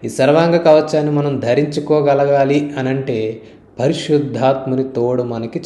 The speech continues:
చాలా అవసరమై ఉన్నది. ఎందుకంటే పరిశుద్ధాత్మ దేవుని తోడు లేకుండా ఈ లోకంలో మనము సర్వాంగ కవచాన్ని ధరించుకోవటం అసంభవం. సర్వాంగ కవచం అంటే ఏమీ లేదండి,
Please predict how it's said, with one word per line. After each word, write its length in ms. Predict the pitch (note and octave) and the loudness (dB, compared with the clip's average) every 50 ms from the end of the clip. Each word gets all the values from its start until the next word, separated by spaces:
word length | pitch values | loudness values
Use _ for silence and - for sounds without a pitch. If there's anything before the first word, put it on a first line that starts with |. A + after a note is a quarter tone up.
| - B2 | -6 -4
చాలా 360 | A2 A2 A2 A2+ C3 C#3 B2 | -2 -2 -2 0 -2 -2 0
అవసరమై 600 | A#2+ A2+ A2+ G#2+ - - B2+ A#2+ A#2 A2+ G#2+ G2+ | -2 -2 -2 -2 -4 -6 -8 -8 -6 -6 -6 -8
ఉన్నది. 540 | G2+ G2+ G2 G2 F#2 G2+ A#2 A#2 A2 A2 - - - - - - - - - | -8 -8 -10 -10 -8 -4 -2 -2 -2 -4 -8 -16 -20 -20 -20 -20 -18 -10 -6
ఎందుకంటే 440 | B2+ C3+ D3 D3 E3 E3 E3 E3 | -2 2 2 4 4 4 4 2
పరిశుద్ధాత్మ 1000 | E3+ E3+ D3+ C#3 D#3 D3+ - - E3 D#3 D#3 D3+ E3 D#3+ D#3+ E3 E3 - E3 E3 E3 | 2 4 4 4 4 2 0 0 -2 0 2 4 6 6 6 4 2 -2 -2 0 2
దేవుని 540 | D3 D3 D3 D3+ D3 D3 D3+ D3+ D3 D3 D3 | 6 6 8 8 8 8 6 6 4 0 0
తోడు 260 | C#3+ C3+ C3+ C3+ C3+ | 2 2 2 2 2
లేకుండా 720 | C3 A#2+ A#2+ A#2+ A#2+ - A#2 A2 G#2+ G#2 G#2+ A#2+ B2 - - - - - - - - - - _ _ _ - - - - - - - | 2 2 0 0 -2 -4 -8 -8 -8 -4 -2 -2 -2 -2 -4 -14 -20 -20 -20 -20 -20 -20 -20 _ _ _ -20 -20 -20 -20 -20 -12 -8
ఈ 180 | A#2 B2 D3 E3 | -2 2 4 6
లోకంలో 680 | E3 D#3 C#3+ C#3+ C#3+ - B2 A2+ A#2 A2+ A2+ A2 A2 - - - - - - - - - - | 6 6 6 6 2 -2 -4 -4 -4 -4 -4 -6 -6 -8 -14 -20 -20 -20 -20 -20 -20 -10 -4
మనము 600 | A#2 A#2 B2 C3 D3 E3+ F3+ E3+ D3 A#2+ G2+ - - | 0 2 2 4 4 4 4 4 2 0 -2 -4 -8
సర్వాంగ 560 | - - B2 A#2+ C3 B2+ C3+ D3 D#3+ E3 D#3+ | -8 -4 -2 -2 0 0 0 2 2 2 0
కవచాన్ని 560 | C#3+ - C#3+ C3 C3 C3 - B2+ A#2 B2 B2 | 0 2 0 0 0 -2 -4 -6 -6 -6 -4
ధరించుకోవటం 840 | B2 A2+ A2 A#2+ A#2 A#2 A#2 - - - A2 G#2+ A2 A2 C3+ D3+ - - | -2 -2 -2 -2 -4 -6 -8 -12 -12 -10 -8 -8 -6 -6 -6 -8 -6 -8
అసంభవం. 600 | A2 - - A#2 G#2 G#2 G2+ G2 G2+ A2 A2 - - - - - - - | -10 -10 -10 -12 -10 -8 -8 -8 -6 -6 -8 -10 -12 -18 -20 -20 -20 -20
సర్వాంగ 480 | - G#2 G2+ A2 A2 A#2+ B2+ C3 B2 | -14 -12 -10 -8 -6 -6 -6 -6 -6
కవచం 400 | B2 B2 A#2+ A2+ A2+ - - A2+ | -6 -6 -4 -4 -6 -6 -8 -12
అంటే 220 | A2+ A#2 A2+ A#2 A2 | -10 -10 -8 -8 -8
ఏమీ 280 | G#2+ A2 A2 G#2+ G#2+ | -8 -10 -10 -10 -10
లేదండి, 560 | G#2+ A2 G#2+ G#2 A2 A2 A2+ B2 C#3 D3 - | -10 -8 -8 -8 -8 -8 -8 -8 -8 -8 -10